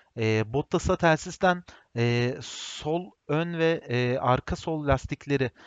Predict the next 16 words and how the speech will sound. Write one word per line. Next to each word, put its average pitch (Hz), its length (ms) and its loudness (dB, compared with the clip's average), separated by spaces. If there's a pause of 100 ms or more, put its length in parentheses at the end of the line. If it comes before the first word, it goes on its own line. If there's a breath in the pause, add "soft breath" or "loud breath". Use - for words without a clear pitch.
(260 soft breath)
e, 117 440 2
kritik 143 360 0
olduğu 139 420 0
konusunda 156 480 -6
bir 202 60 -2
anons 170 340 0
geldi 107 520 0
geçtiğimiz 117 540 -4
haftadan 117 380 -2
alınan 113 440 -2
ders 113 280 2
doğrultusunda 110 640 -6
ve 156 100 -4
bunları 143 220 -6
koruması 143 480 -2
gerektiği, 110 560 0